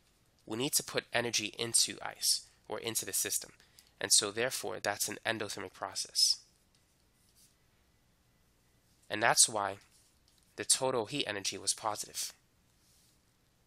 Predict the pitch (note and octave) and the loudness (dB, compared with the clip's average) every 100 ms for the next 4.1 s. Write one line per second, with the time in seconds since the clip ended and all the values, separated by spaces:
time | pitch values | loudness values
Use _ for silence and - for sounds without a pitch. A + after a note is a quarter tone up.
0 | _ - - G#2 A2 B2+ - B2+ A#2 A2 | _ -2 0 2 2 2 2 0 0 -4
1 | - - G2+ - B2 G#2+ - - - - | -6 -8 -10 -4 -2 -2 -6 -10 -6 -6
2 | - _ - G#2+ G2 - B2+ D3+ C#3 A#2 | -8 _ -2 0 0 -2 -2 -2 0 -2
3 | - G2+ G#2 - F3 C3+ - G2 G2+ - | -4 -6 -8 -8 -4 -4 -4 -6 -6 -8